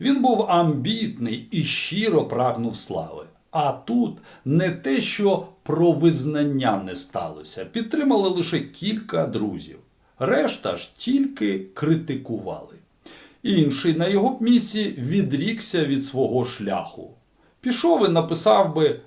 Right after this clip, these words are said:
«Римлян у саду». Але ні.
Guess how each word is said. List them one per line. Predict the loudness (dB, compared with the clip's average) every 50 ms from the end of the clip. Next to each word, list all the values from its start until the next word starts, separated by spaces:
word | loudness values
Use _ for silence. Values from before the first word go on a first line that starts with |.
| _ _ _
«Римлян | 2 2 4 6 6 6 6 6 4 0 -2 -4 -8 -10
у | -12 -12
саду». | -12 -10 -10 -10 -12 -12 -16 -20 -20 -20 -20 _ _ _ _ _ _ _ _ _ -6
Але | -2 -2 -2 0 0 -2 -2 -2
ні. | -2 -2 -2 -2 -2 -4 -6 -8 -8 -12